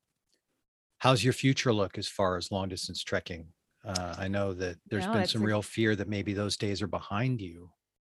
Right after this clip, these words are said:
Speaker 2: Well, um, I wanna be, it's, it's one of those things where you don't wanna almost talk about it because it's like, "Don't mess
Speaker 1: Right.
Speaker 2: it up," but I, I don't believe in that. But I have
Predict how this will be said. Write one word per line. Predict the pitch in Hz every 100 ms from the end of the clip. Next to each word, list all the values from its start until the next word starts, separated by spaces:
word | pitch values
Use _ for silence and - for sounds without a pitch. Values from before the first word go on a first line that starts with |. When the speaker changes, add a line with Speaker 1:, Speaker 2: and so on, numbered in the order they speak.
| _ _ _ _ - - - _
Speaker 2:
Well, | 180 196 175 202 269 - -
um, | 196 196 180 175 175 190 254 - -
I |
wanna | 185 185 196
be, | 202 185 214
it's, | - -
it's | 208 240
one | 247
of | 233
those | 202 -
things | 180 175 190
where | 156
you | 156
don't | 180 170
wanna | 185 170 - -
almost | 190 190 -
talk | 214 185
about | 226 233 262
it | 247
because | 208 - 185
it's | 175 -
like, | - _ _ _ _ -
"Don't | 233 247
mess | 247 262
Speaker 1:
Right. | 233
Speaker 2:
it |
up," | 269 - -
but | 180 175 -
I, | 185
I | 165
don't | 170 170
believe | 165 160 -
in | -
that. | 147 196
But | 170 156 - _ _ _ _
I | 190 208
have | 196 - 190 196 262